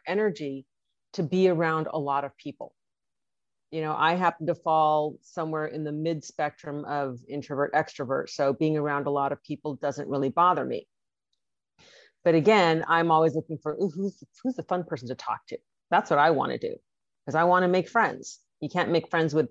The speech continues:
fifty people at once, but you can make friends with two or three. So that's how I approach those things. But again, I tell the whole story. I walk in with, "Ooh, who can I meet tonight?"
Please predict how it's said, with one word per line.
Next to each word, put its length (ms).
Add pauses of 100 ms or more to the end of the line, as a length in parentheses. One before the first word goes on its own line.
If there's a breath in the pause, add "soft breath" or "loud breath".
(140)
fifty 260
people 340
at 60
once, 240
but 120
you 60
can 140
make 180
friends 200
with 120
two 160
or 100
three. 420 (480)
So 120
that's 220
how 160
I 100
approach 480
those 200
things. 280
But 140
again, 400
I 140
tell 280
the 80
whole 200
story. 480 (1000)
I 160
walk 360
in 320
with, 260 (320)
"Ooh, 220
who 180
can 200
I 80
meet 220
tonight?" 360